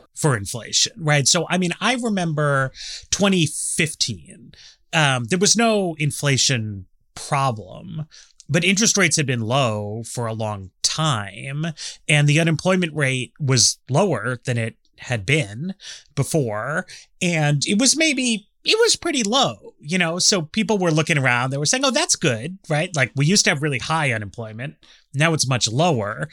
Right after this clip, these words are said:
And there was this pressure you could feel from, from Wall Street, from people in the media, and from, I think, inside the Fed staff to say, "Well, we should raise interest rates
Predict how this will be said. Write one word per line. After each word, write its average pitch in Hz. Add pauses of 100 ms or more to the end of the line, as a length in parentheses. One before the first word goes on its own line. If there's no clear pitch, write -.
(340)
And 208
there 226
was 220
this - (500)
pressure 262
you 156
could -
feel 110 (440)
from, 143
from 107
Wall 220
Street, 202
from 135
people 120
in 107
the 110
media, 175
and 143
from, 160
I 147
think, -
inside 127 (160)
the 135
Fed 254
staff 113
to 143
say, 135 (260)
"Well, 180
we 233
should 170
raise 147
interest 196
rates -